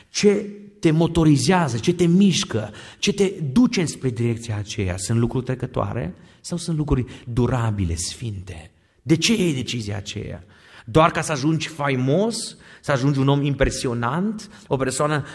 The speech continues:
extraordinar de proeminentă în lumea asta din perspectivă probabil financiară? Care e motorul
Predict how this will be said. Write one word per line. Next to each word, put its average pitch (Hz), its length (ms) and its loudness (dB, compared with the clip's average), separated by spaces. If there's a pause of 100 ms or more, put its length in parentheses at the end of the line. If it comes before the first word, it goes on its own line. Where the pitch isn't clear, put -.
extraordinar 160 840 0
de 147 120 4
proeminentă 135 680 6
în 117 80 4
lumea 120 280 0
asta 113 280 -4 (220)
din 120 120 0
perspectivă 117 460 2
probabil 113 360 2
financiară? 107 640 -2
Care 220 200 0
e 233 40 0
motorul 196 640 2